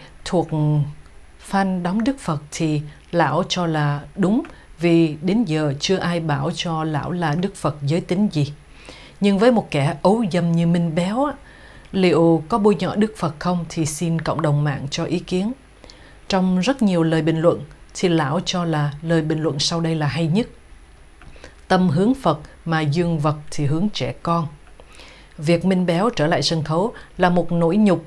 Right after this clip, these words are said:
cho giới nghệ sĩ sân khấu nước nhà. Đây là lời của nhà báo Hoàng Nguyên Vũ. Nay lại còn đóng vai Đức Phật thì là nỗi nhục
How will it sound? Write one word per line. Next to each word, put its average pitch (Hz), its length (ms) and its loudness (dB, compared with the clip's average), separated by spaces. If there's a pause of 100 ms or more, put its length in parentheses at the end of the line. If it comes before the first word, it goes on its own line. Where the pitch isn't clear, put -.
cho 170 120 -2
giới 165 320 0
nghệ 180 240 2
sĩ 139 180 -2
sân 165 160 0
khấu 160 220 0
nước 247 260 2
nhà. 156 300 0 (540)
Đây 165 160 4
là 160 100 2
lời 147 360 2
của 151 100 -4
nhà 165 140 0
báo 160 500 -2
Hoàng 151 260 0
Nguyên 160 180 0
Vũ. 143 320 -2 (640)
Nay 190 220 2
lại 180 180 2
còn 160 260 0
đóng 180 160 0
vai 208 140 2
Đức 226 200 -2
Phật - 200 0 (240)
thì 180 120 0
là 170 120 4
nỗi 160 260 0
nhục 190 280 4